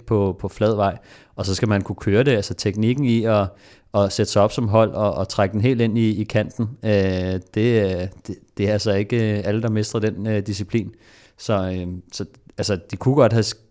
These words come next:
have skabt en forskel, men de havde så et par ryttere, øh, op i udbruddet, og det ville have været lidt satset at prøve at splitte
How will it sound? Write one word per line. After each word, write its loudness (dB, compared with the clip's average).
have -2
skabt 0
en -2
forskel, 0
men -2
de -2
havde 2
så 2
et -6
par 0
ryttere, 2
øh, 2
op 2
i 4
udbruddet, 4
og -4
det -2
ville 4
have 4
været 0
lidt 0
satset 0
at -2
prøve 2
at -2
splitte -2